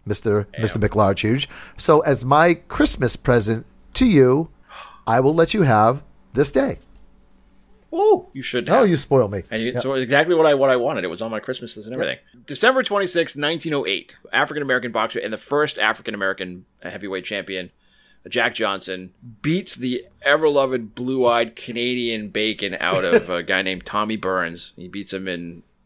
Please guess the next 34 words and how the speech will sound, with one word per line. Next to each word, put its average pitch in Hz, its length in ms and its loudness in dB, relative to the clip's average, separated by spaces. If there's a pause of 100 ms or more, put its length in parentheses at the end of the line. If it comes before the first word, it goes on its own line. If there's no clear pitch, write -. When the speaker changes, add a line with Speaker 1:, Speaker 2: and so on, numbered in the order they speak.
Speaker 2:
in 87 220 -10
Sydney, 107 280 -6
Australia. 87 580 -2 (120)
The 92 100 -20
fight 123 260 -2
goes 110 180 -8
four, - 400 -16
fourteen 175 560 -6
rounds. 90 500 -6
He's 110 220 -16
the 110 60 -14
first 147 260 -2
black 139 240 2
man 120 200 -4
to 113 60 -10
win 110 200 -4
a - 20 -8
heavyweight 113 360 -4
title, 98 260 -6
which 98 160 -10
is 98 80 -14
this, 98 220 -8
this - 280 -8
fight. 80 340 -8
Burns 185 360 0
is 196 100 -6
favorited 117 460 0
to 117 100 -10
win, 98 320 -6 (220)
and 107 420 -4
Johnson 127 800 -4
absolutely 139 760 0
massacres 107 720 -8
him. 71 240 -16